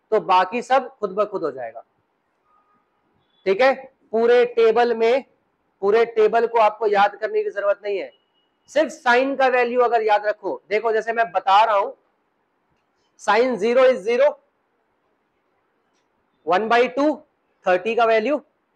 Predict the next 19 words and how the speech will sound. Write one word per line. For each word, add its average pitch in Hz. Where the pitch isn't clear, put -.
sine 214
zero 240
is 240
zero, 269
sine 226
thirty 226
is 240
one 240
by 247
two, 277
sine 220
forty-five 247
is 233
one 220
by 247
root 254
two, 294
sine 220
sixty 254